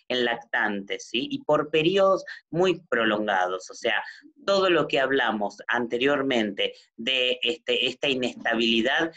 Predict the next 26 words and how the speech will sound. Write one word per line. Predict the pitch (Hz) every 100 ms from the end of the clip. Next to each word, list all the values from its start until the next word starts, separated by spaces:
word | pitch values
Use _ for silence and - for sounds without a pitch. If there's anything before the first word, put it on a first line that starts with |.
| - -
de | 123
la | 120
microbiota, | 117 120 117 123 123 143 127 110 - 113
¿sí? | - 120 156 160 - -
Este, | 117 117 - 120 117 - - -
eh, | 113 113 113 117
realmente, | 113 123 147 160 170 135 113 104
si | -
encima | 110 113 - 170 131 101 - _
la | 110
sometemos | - 113 113 113 156 127 107 - - -
a | 104
un, | 110 131 139 139
a | 113 110
un | 113 131 135 135 127
trastorno | 127 123 - 151 147 117
como | 107 104
es, | 135 - _ - -
este, | - -
el | 117
uso | 143 - 131
del | 117 117
inhibidor | 117 117 120 143
de | 147
bomba, | 147 131 117 120 135 - _ -
este, | 113 110 _ 104 104 104 107